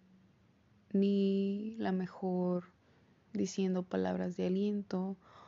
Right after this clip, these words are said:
o lo que sea, pero puedo decir mi punto de vista sobre diversos temas.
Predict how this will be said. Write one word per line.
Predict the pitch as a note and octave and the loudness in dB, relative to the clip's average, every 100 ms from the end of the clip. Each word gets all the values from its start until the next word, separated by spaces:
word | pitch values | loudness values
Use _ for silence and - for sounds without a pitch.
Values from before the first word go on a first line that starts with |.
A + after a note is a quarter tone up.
| - - - - - | -20 -20 -20 -20 0
o | G3+ G3 G3 G3 G3 | 4 6 6 4 4
lo | G3+ G3+ | 4 2
que | G3+ | -2
sea, | F#3 G3 F#3+ G3 G#3 - - - - | 0 0 0 -2 -8 -12 -20 -10 2
pero | E4+ D#4 C4+ C4 A#3+ - _ - - - - - - _ - | 4 4 2 0 -2 -8 _ -20 -20 -20 -20 -20 -20 _ 4
puedo | A#3 A3+ A3 A3 G#3+ - - - - - _ _ - | 6 6 4 2 0 -4 -18 -20 -20 -20 _ _ -2
decir | G#3 G3+ - G3 F#3+ | 2 2 2 2 2
mi | F#3+ | 0
punto | - F#3+ F#3 F#3+ | 0 -2 0 0
de | |
vista | F#3 F#3+ F#3+ - G3+ F#3+ | 0 -2 -4 -2 -2 0
sobre | F#3+ G3 F#3 F#3 F#3 | -2 -2 0 0 0
diversos | F#3 F#3 F3+ F3+ G3 F#3 - | 0 2 0 -2 -8 -10 -8
temas. | A3+ A3+ F#3+ G3 - | -4 0 0 -2 -8